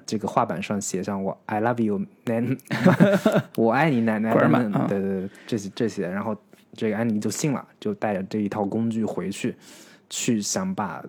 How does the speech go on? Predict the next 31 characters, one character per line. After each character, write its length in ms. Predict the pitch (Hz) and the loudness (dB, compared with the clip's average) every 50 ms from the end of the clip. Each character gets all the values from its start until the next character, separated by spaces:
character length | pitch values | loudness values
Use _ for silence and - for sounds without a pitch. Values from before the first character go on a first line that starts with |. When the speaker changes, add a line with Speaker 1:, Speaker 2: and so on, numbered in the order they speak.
| - _ | -14 _
Speaker 1:
这 200 | - - 101 87 | -6 -4 -4 -4
个 160 | - - 69 | -4 -6 -6
查 260 | - - - 113 117 | -4 -2 -2 0 0
理 160 | 123 113 101 92 | 0 0 0 -2
的 260 | - 82 78 71 - - | -2 -4 -6 -6 -8 -8
这 140 | _ - 95 | _ -6 -6
个 240 | 80 - 78 71 - - - - | -4 -4 -6 -6 -6 -10 -10 -6
灵 200 | 101 98 104 110 | -4 -4 -2 -2
魂 220 | - 92 95 101 | -2 -2 -2 -2
给 140 | 98 87 - | -4 -6 -6
召 200 | - - 135 123 | -2 0 0 0
唤 160 | - - 95 87 | 0 -2 -6 -6
回 180 | - - - - | -8 -10 -10 -8
来。 160 | - - - - - - _ | -8 -10 -10 -12 -18 -4 _
Speaker 2:
嗯。 360 | - 135 131 127 123 123 120 | 2 4 4 4 4 4 4
Speaker 1:
结 160 | 123 208 104 98 | 4 2 0 0
果， 240 | - 87 65 67 80 - _ _ _ _ _ - - | 0 -4 -4 -4 -10 -14 _ _ _ _ _ -12 -8
呃， 340 | 78 78 80 78 69 71 65 64 - - _ _ _ _ _ _ _ _ _ _ - - - | -6 -6 -6 -6 -8 -10 -10 -12 -16 -20 _ _ _ _ _ _ _ _ _ _ -20 -14 -8
确 180 | - - 160 127 | 2 2 2 2
实 220 | - - 107 113 | 2 0 0 0
还 180 | 110 - 107 - - _ _ - | 0 0 -2 -2 -4 _ _ 0
真 200 | 147 143 151 147 | 0 0 0 0
成 220 | - - 120 113 | -2 -2 0 0
功 200 | 123 139 151 175 | 2 2 2 2
了。 120 | - - - _ _ _ - _ _ _ _ | 0 -2 -6 _ _ _ -20 _ _ _ _
Speaker 2:
嗯。 220 | - 135 127 - - - _ | 0 0 2 2 0 -2 _
Speaker 1:
然 120 | - 101 101 | -4 -4 -2
后 260 | - - 117 110 104 | 2 2 2 2 2
这 200 | 101 - 120 110 | 0 0 0 2
个 120 | 98 98 92 - _ _ | 2 0 -4 -4 _ _
把， 260 | 98 92 78 73 | -6 -6 -4 -6